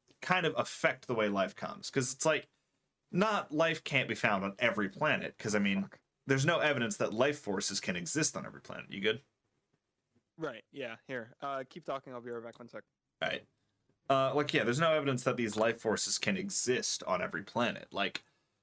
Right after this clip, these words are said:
Speaker 1: sure, theoretically, it's possible, 'cause it's like, you know, we are the, we are a carbon-based life form, I believe it's called.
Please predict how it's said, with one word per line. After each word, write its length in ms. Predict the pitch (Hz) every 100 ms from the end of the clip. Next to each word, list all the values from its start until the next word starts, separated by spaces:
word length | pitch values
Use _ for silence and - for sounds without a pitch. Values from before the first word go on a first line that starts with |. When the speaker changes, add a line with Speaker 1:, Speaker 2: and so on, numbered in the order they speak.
| -
Speaker 1:
sure, 320 | - 254 156
theoretically, 640 | - 160 135 135 127 104
it's 220 | 92 - - -
possible, 600 | - 156 - - - 104
'cause 160 | -
it's 160 | 101 -
like, 180 | 98 101
you 60 |
know, 300 | 101 92 98 - -
we 160 | 123 151
are 100 | 147
the, 300 | 127 117 107
we 180 | 123
are 140 | 120 107
a 180 | 98 101 _ _ _ _
carbon-based 640 | - 151 135 107 92 - -
life 160 | 65 -
form, 140 | -
I 40 | -
believe 200 | - 78
it's 120 | -
called. 320 | - - -